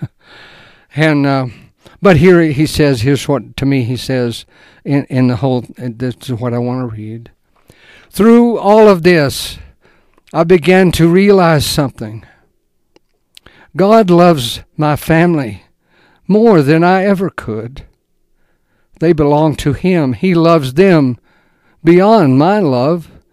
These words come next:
He blessed me for a time to be with them on this earth temporarily. But he was always there and will be once I'm gone. As much as I loved all of them,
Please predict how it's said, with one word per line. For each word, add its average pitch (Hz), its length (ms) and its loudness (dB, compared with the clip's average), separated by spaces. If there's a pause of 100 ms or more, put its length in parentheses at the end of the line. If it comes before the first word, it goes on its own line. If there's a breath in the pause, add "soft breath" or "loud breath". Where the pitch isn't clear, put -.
(400 soft breath)
He 226 160 -2
blessed 220 420 2
me 160 220 0
for 147 320 -2
a 143 60 -4
time 156 600 -4 (840)
to 180 120 2
be 170 200 4
with 160 180 2
them 139 220 0
on 139 160 0
this 135 240 -4
earth 131 520 -4 (440)
temporarily. 135 840 -4 (1120)
But 156 120 2
he 147 160 2
was 156 240 0
always 151 480 2
there 151 300 2
and 123 200 -2
will 135 220 0
be 123 260 -4
once 123 320 -6
I'm 131 180 -2
gone. 127 460 -4 (1120 soft breath)
As 160 220 0
much 208 300 2
as 156 160 4
I 170 160 4
loved 175 360 4
all 190 220 6
of 156 160 0
them, 143 480 2